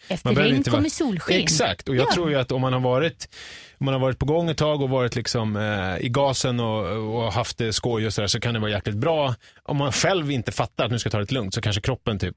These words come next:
Speaker 2: ja, men nu, Josefin, så är det dags att krypa ner under täcket och lyssna på lite deppiga låtar en stund.
Speaker 1: Och det är
Speaker 2: Och
Speaker 1: jag, och det är jag faktiskt bra på. Det känner jag, för det säger folk till mig när jag är deppig också. "Ja, men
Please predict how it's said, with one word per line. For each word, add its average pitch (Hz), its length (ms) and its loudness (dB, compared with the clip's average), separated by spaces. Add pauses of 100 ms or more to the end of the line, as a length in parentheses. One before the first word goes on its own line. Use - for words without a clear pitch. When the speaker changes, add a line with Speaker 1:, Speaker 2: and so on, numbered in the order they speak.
Speaker 2:
ja, 110 160 0
men 113 120 0
nu, 117 220 0
Josefin, 101 440 -2
så 104 120 -4
är 104 40 -4
det 101 80 -4
dags 101 280 -4
att 98 100 -4
krypa 101 240 -2
ner 101 120 -2
under 92 160 -4
täcket 101 320 -4
och - 40 -4
lyssna 98 180 -2
på 92 80 -2
lite 87 140 -2
deppiga 98 180 -4
låtar 95 240 -2
en 101 60 -2
stund. 87 200 -6 (200)
Speaker 1:
Och - 120 0
det 262 200 2
är 220 60 2
Speaker 2:
Och 196 120 -4
Speaker 1:
jag, - 120 -6
och 254 80 -2
det 269 60 2
är 294 80 2
jag 233 100 0
faktiskt 190 280 -2
bra 254 220 0
på. - 160 -2
Det 226 460 -2
känner 202 240 0
jag, 180 240 -2 (100)
för 240 100 -4
det 269 140 0
säger 247 300 0
folk 175 240 -4
till 185 100 -4
mig 165 120 0
när 170 100 0
jag 202 100 2
är 214 80 0
deppig - 300 -4
också. - 180 -6
"Ja, 180 80 -2
men 214 160 0